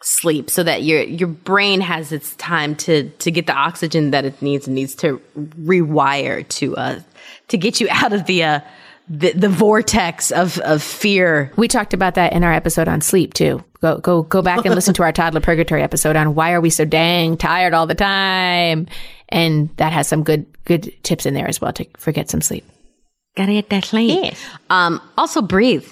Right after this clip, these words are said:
Speaker 1: breathe. And like Doctor Starling says, stop. Just say stop. Give yourself a, a, a, what do they call it? Like a safe word.
Speaker 2: Yeah.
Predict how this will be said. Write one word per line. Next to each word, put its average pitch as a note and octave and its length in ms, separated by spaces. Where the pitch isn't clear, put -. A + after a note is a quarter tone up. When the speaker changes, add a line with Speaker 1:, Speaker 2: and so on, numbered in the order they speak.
Speaker 1:
breathe. A3 340
And G3 400
like F#3+ 320
Doctor G3 320
Starling G3 480
says, C3 480
stop. - 580
Just G#3+ 180
say A3 520
stop. F#3+ 500
Give A#3 120
yourself D#4 460
a, G#3 100
a, - 40
a, D3+ 340
what A3+ 100
do A3+ 60
they B3+ 60
call B3 180
it? E3 100
Like G3 120
a - 40
safe - 500
word. F2+ 400
Speaker 2:
Yeah. A#3+ 300